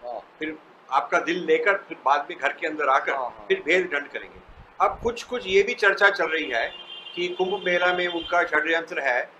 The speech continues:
Speaker 2: कि कैसे मीट और नॉन वेजिटेरियन और,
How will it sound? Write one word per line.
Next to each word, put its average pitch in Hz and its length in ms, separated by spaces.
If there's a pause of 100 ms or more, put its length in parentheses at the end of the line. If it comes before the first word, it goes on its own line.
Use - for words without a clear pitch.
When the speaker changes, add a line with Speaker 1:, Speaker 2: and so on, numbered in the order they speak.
(160)
Speaker 2:
कि 160 140
कैसे 208 640 (240)
मीट 185 380
और 175 140
नॉन 151 200
वेजिटेरियन 165 720
और, 143 480